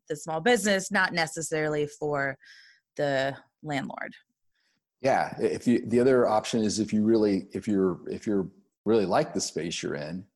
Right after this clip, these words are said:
Speaker 2: and your lease is coming up for renewal, um, within the next couple of years, this might be a good opportunity to go back to your landlord and negotiate a, you know,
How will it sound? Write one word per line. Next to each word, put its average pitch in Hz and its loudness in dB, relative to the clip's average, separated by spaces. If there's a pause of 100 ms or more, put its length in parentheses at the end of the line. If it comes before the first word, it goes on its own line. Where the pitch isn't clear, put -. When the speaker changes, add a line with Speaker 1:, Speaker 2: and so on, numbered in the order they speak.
(140)
Speaker 2:
and 95 -4
your 87 -4
lease 104 -2
is 95 -2
coming 95 -6
up 82 -8
for 80 -6
renewal, 78 0 (440)
um, 78 -6
within 80 -10
the 82 -6
next 78 -8
couple 76 -10
of 73 -8
years, 73 -8 (400)
this 92 -2
might 85 -4
be 82 -2
a 82 -4
good 85 -2
opportunity 82 -4
to - -8
go 80 -6
back 80 -2
to - -8
your 78 -2
landlord 82 -4
and 73 -10
negotiate 82 -8
a, 76 -10 (360)
you 90 -10
know, 78 -8